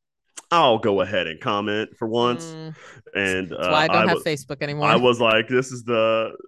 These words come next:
Speaker 1: this was my favorite one of the three so far." And the person who posted it was fine. He was like, "Oh, well, maybe it just wasn't for us, whatever."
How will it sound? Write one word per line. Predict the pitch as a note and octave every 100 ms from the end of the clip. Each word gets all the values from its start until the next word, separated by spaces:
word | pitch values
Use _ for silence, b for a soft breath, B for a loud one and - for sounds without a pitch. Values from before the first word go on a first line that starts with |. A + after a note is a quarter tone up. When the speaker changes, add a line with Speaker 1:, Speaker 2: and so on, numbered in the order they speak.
| -
Speaker 1:
this | C3 C#3
was | C3
my | B2+ C3
favorite | C#3+ D#3 C#3
one | F#2+ F#2+
of | F2 E2
the | D#2+
three | - D2+
so | - D2+ -
far." | D#2+ D#2 G2 _ _ _
And | A#2+ B2 B2
the | B2
person | B2 F#3 C3+
who | B2
posted | A#2+ C#3 D3
it | F2
was | D#2+
fine. | A2+ G2+
He | D#3+
was | F3
like, | D#3
"Oh, | F3
well, | E3+ D#3
maybe | D3+ C#3+
it | C3+
just | C3+ C3+
wasn't | B2 A2
for | G2+ D2+
us, | E2+
whatever." | F2+ G2+ E2+ D2